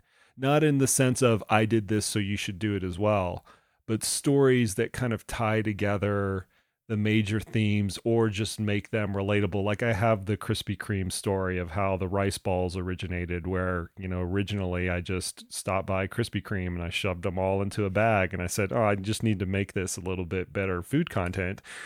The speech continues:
So I'm gonna create this rice ball recipe," which I totally stole from Sa-, Stacy Sims. That's another theme in the book, that I'm just, like, stealing and adapting <laughs> things from other people and putting, putting my own, my own little spin on 'em.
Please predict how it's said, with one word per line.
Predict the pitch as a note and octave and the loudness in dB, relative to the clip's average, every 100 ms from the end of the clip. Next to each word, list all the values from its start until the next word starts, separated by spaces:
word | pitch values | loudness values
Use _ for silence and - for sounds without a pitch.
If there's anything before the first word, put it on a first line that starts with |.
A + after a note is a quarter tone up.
| - - - - | -16 -18 -20 -2
So | A#2 | 0
I'm | G2+ | 2
gonna | G2+ G2+ | 2 0
create | - A2+ G#2+ G#2+ A2+ | 0 2 4 4 2
this | G#2 G2+ | -2 0
rice | A2+ C3+ | 4 4
ball | - G#2 | 6 4
recipe," | G2 F#2+ G#2+ - G#2 | 4 2 0 0 2
which | G#2 G2+ | 2 2
I | G2+ | 0
totally | - G2+ G2+ G#2 | 0 -2 0 0
stole | - G#2 G2+ | 0 0 0
from | - | -2
Sa-, | F#2 G2+ G#2 | -2 -2 -2
Stacy | - - F#2+ F#2+ G#2 | -4 -2 0 0 -2
Sims. | - F#2+ F2+ G#2 | 0 -2 0 -2
That's | C3 | 0
another | A2+ G2+ G2+ | 2 4 2
theme | F#2+ G#2+ G2 F2+ | 0 -2 -4 -2
in | |
the | F2 | -4
book, | F2 F2+ - | -2 -2 -2
that | G2 | -2
I'm | F#2 F#2+ | 0 0
just, | F#2+ - | -2 -2
like, | F#2+ F2 - | -2 -2 -6
stealing | - - G2 F#2+ F#2 | -6 0 0 2 0
and | F2+ | -2
adapting | F2 F#2 F2 - G2 - C3+ | -2 0 0 0 -2 2 2
<laughs> | - - A#3+ - | 2 2 2 2
things | - G#2 C#3 | 4 4 4
from | - A2+ G2+ | 4 4 6
other | A2 G#2 | 4 4
people | - A2+ A2+ G2+ | 2 2 4 4
and | G2 G2+ | 2 2
putting, | - A2+ A2+ - | 4 6 6 4
putting | A#2+ A2 G#2 G2+ | 4 4 4 0
my | G2 G2+ | 0 0
own, | G2+ G#2 | -2 -2
my | G2 | -2
own | G2 G2+ | 0 0
little | G2 F#2+ | 0 -2
spin | - A2+ G#2+ | 0 2 4
on | G2 | 2
'em. | F#2+ | 0